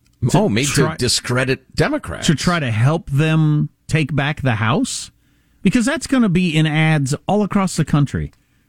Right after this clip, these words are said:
Speaker 1: That is a, a, a Democratic congressperson saying, "I don't care if I spend two hundred thousand dollars on personal security, I'm for defunding the police," not even attempting to square those two comments.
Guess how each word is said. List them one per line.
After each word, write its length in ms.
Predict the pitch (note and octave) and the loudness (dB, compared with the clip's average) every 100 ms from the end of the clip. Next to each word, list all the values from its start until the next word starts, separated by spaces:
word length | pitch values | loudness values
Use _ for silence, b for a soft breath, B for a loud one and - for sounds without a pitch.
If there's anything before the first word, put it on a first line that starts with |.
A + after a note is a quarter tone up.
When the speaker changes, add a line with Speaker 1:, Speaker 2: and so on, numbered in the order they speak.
| - | -4
Speaker 1:
That 160 | B2+ D3+ | -2 0
is 240 | D3 C3 | 2 2
a, 320 | C3 B2+ A#2+ | 2 2 0
a, 180 | - A#2 - | -2 -4 0
a 100 | A#2 | 0
Democratic 760 | G#2 C#3+ F3 - E3+ F3 - - - | 2 2 0 0 -2 -2 -6 -18 -2
congressperson 920 | D#3+ E3+ C#3+ - A2+ G#2 - G#2 G2 _ _ _ _ _ | 0 2 0 -2 0 0 2 2 0 _ _ _ _ _
saying, 920 | - - - F3 E3+ D#3 C#3+ C3+ B2+ G#2 _ _ _ _ - | -8 -4 0 2 2 2 2 2 2 -2 _ _ _ _ -6
"I 100 | G3 | 0
don't 140 | C#4 | 2
care 160 | F#3+ G3 | 2 0
if 80 | E3+ | 0
I 60 | |
spend 380 | D#3 - D#3+ C3+ | -2 0 0 0
two 180 | - C#4 | 2 2
hundred 240 | G#3+ C#3+ | 2 0
thousand 340 | E3 D#3 C3+ C#3+ | 0 0 2 2
dollars 380 | C#3+ C#3+ C3+ - | 2 0 -2 0
on 180 | C3+ | 0
personal 420 | - G#3 A3+ G#3 E3+ | 2 0 0 2 2
security, 500 | E3 C#3+ E3+ D#3 D#3 | 0 2 2 2 0
I'm 180 | D#3 D3+ | 0 0
for 200 | - D3+ | 2 0
defunding 420 | C#3 - C#3+ C3+ | 0 0 2 2
the 80 | A#2+ | 2
police," 340 | C#3+ A#2+ - b b - | 0 0 -2 b b -2
not 220 | E3 A#3 | 0 0
even 220 | A3 G3+ | 2 2
attempting 680 | D#3 - C4+ E4+ - A3+ G#3+ | 0 -4 -6 -6 0 2 2
to 160 | - E3+ | 2 0
square 920 | - - - - F3+ F3 B2+ A2+ A2+ | 0 -2 -2 -2 0 2 4 2 2
those 300 | A#2 A2 - | 2 2 0
two 200 | - A2+ | 0 0
comments. 600 | G2+ E2+ A#1+ - - | 2 0 -2 -10 -14